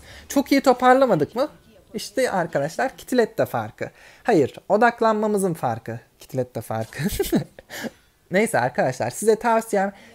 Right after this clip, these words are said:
tilt olmayın. Tilt olursanız daha sonrasında da oynayamıyorsunuz. Gerçekten hani stunlara tilt olabilirim, gank yediğimi olabilirim. Sonra benim oyunculuğum da azalmaya başlar o oyun. Hiç gerek yok böyle şeylere. Full fokus devam ediyoruz.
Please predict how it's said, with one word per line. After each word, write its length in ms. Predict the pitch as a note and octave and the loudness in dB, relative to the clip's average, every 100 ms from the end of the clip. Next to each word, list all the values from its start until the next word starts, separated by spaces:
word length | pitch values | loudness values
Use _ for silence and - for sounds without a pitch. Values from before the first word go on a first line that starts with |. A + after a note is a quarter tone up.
| - | -2
tilt 280 | C4 A#3+ - - | -2 0 -6 2
olmayın. 600 | G3+ A3+ E3+ B2+ G#2+ A#2 - | 6 6 4 2 -2 -8 -6
Tilt 260 | A#3+ A#3 - | -4 -4 -4
olursanız 520 | E3 A3 B3 - D#3+ F#3 | 0 0 -2 -4 -6 0
daha 200 | A3 A3 | 2 2
sonrasında 500 | - D3+ B2+ - B2+ | 0 -6 -8 -10 -8
da 60 | D3+ | -4
oynayamıyorsunuz. 880 | D#3+ E3+ F#3 G3+ D#3 A2+ - C3 | 0 0 2 0 -2 -4 -8 -4
Gerçekten 560 | E3 F#3+ G3 C#3 - A#2+ | 2 2 2 -6 -6 -8
hani 200 | C3+ A#2 - - - | -6 -10 -14 -18 -12
stunlara 540 | - A3+ G3+ G3 F#3+ | -4 -2 0 0 -2
tilt 300 | F#3+ F#3+ F#3 | -2 -4 -2
olabilirim, 500 | F3+ F3 E3+ E3+ E3+ | 0 0 0 -2 0
gank 300 | G3 G3+ - | 0 0 -4
yediğimi 300 | F3+ E3+ E3 | -2 -2 0
olabilirim. 520 | D3 C#3+ B2+ C3 F3 - | 2 0 0 -2 -4 -4
Sonra 340 | G#3 F#3+ G3+ | -2 0 0
benim 200 | G3 G3+ | 0 2
oyunculuğum 540 | G3 F3+ E3+ F3 F#3 D#3 | 0 0 2 2 2 0
da 60 | |
azalmaya 440 | A#2+ B2+ A#2+ A#2 A2+ | 0 0 -2 -2 -2
başlar 340 | A2+ - A2+ - | -4 -4 -4 0
o 100 | D3+ | 2
oyun. 280 | A#2+ F#3+ B3 _ _ - - - - | 2 0 -6 _ _ -20 -20 -12 -8
Hiç 200 | C4 - | -8 0
gerek 300 | F3 C#3 - | 2 2 0
yok 200 | A#2+ - | -4 -2
böyle 240 | B2+ A#2+ | -2 0
şeylere. 420 | A#2 B2+ B2 G#3 B3+ _ | -4 -4 -2 -4 -6 _
Full 220 | - C#4 A#3+ | -4 -2 0
fokus 420 | G3+ - B3 - | -2 -2 -2 2
devam 320 | G#3+ G3+ D#3+ | 6 6 4
ediyoruz. 400 | B2 A2+ A2 | -2 -4 -4